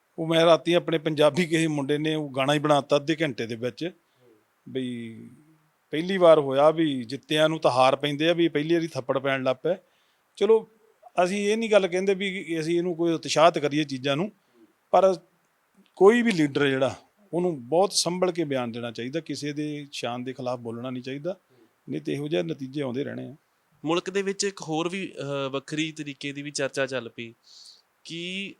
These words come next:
Speaker 2: ਅਸੀਂ ਆਪਣੇ ਸਿਕਿਉਰਿਟੀ ਜਾਂ ਜਿਹਦੀ, ਜਿਹਦੀ ਇਹ ਜ਼ਿੰਮੇਵਾਰੀ ਆ ਸਿਕਿਉਰਿਟੀ ਰੱਖਣੀ, ਸੁਰੱਖਿਆ ਰੱਖਣੀ, ਜਦ ਉਹ ਇਸ ਤਰੀਕੇ ਦੇ ਨਾਲ ਆਕ੍ਰਾਮਕ ਹੋਊਗਾ, ਕੀ ਉਹਦੀ ਡਿਊਟੀ ਦੇ ਨਾਲ ਇਹ ਗਲਤ ਨੀਗਾ? ਉਹਨੇ ਨਾਇਨਸਾਫੀ ਕੀਤੀ ਆਪਣੀ ਡਿਊਟੀ ਦੇ ਨਾਲ।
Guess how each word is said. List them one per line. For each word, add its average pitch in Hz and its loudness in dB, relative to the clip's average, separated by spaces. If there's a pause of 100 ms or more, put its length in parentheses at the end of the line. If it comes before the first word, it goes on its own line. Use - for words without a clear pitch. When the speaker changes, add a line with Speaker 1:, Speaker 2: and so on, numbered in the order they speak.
Speaker 2:
ਅਸੀਂ 160 -8
ਆਪਣੇ 147 -10
ਸਿਕਿਉਰਿਟੀ 143 -10
ਜਾਂ 139 -8
ਜਿਹਦੀ, 135 -8
ਜਿਹਦੀ 147 -8
ਇਹ 160 -10
ਜ਼ਿੰਮੇਵਾਰੀ 127 -8
ਆ 107 -12 (160)
ਸਿਕਿਉਰਿਟੀ 127 -12 (420)
ਰੱਖਣੀ, 123 -8
ਸੁਰੱਖਿਆ 127 -10
ਰੱਖਣੀ, 117 -12 (440)
ਜਦ 143 -4
ਉਹ 151 -6
ਇਸ 147 -10
ਤਰੀਕੇ 143 -12
ਦੇ 135 -12
ਨਾਲ 135 -8
ਆਕ੍ਰਾਮਕ 127 -10
ਹੋਊਗਾ, 120 -12 (160)
ਕੀ 143 -12
ਉਹਦੀ 143 -12
ਡਿਊਟੀ 135 -12
ਦੇ 143 -12
ਨਾਲ 127 -10
ਇਹ 135 -14
ਗਲਤ 127 -10
ਨੀਗਾ? 143 -14 (400)
ਉਹਨੇ 139 -8
ਨਾਇਨਸਾਫੀ 135 -8
ਕੀਤੀ 139 -18
ਆਪਣੀ 135 -12
ਡਿਊਟੀ 131 -14
ਦੇ 135 -10
ਨਾਲ। 120 -14